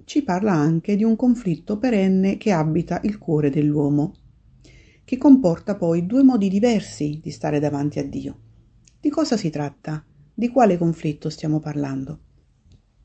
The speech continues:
Del conflitto tra il porre l'io al centro della propria interiorità,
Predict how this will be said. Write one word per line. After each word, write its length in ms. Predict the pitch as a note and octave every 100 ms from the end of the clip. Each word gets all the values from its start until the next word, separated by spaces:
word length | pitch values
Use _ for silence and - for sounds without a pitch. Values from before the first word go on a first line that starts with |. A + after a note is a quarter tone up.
| _ _ _ _ _
Del 220 | - D#3+ D#3
conflitto 800 | F#3 F#3 F3+ D#3 - - B3 C4 - _ _
tra 160 | - F#3
il 160 | F3+
porre 500 | - F3+ D#3 D3+ D#3 - -
l'io 360 | G#3 A3 F#3
al 160 | E3 E3
centro 600 | - G3+ F3+ D#3 D3+ C#3+
della 300 | D#3 D3+ D3
propria 300 | F3 E3 D3+
interiorità, 800 | D3+ D3+ D3 D3 C#3+ E3+ D3+